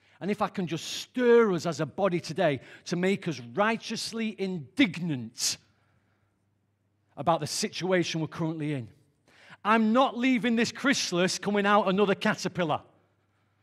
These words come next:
I'm coming out a butterfly. And even if I have to repent and believe and re-sign up to the day I die, then so be it. 'Cause there's one way.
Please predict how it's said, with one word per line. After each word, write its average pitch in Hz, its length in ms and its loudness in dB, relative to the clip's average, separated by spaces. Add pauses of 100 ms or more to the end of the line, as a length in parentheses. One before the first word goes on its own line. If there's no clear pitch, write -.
(320)
I'm 139 120 -10
coming 202 220 0
out 185 160 4
a 170 40 0
butterfly. 147 560 -4 (3750)
And 165 120 -2
even 240 220 2
if 233 140 0
I 233 100 2
have 180 280 -4
to 151 80 -6
repent 170 440 -4
and 208 100 -2
believe 139 380 -2
and 120 160 -6
re-sign 190 500 -2
up 131 140 -6
to - 120 -12
the 131 80 -4
day 165 220 0
I 165 140 0
die, 120 240 -6
then 117 180 -8
so 240 440 4
be 269 260 6
it. - 240 0 (1600)
'Cause 214 160 0
there's 214 140 6
one 311 400 8
way. 247 420 8